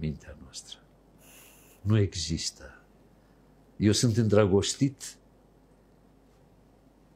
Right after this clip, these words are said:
de instrumentul ăsta, da? Nu trebuie să acuzăm mintea noastră. Ea nu e de vină,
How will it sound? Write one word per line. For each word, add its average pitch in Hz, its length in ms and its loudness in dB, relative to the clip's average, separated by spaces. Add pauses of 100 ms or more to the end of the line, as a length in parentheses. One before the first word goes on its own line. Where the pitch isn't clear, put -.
(200)
de 120 220 2
instrumentul 101 880 2
ăsta, - 400 -8 (320)
da? 76 280 -4 (2500)
Nu 120 300 2
trebuie 135 460 2
să 107 180 0
acuzăm 82 640 0
mintea 65 560 -12
noastră. - 400 -18 (2000)
Ea 113 260 6
nu 107 160 4
e 107 100 2
de 80 160 2
vină, - 440 -10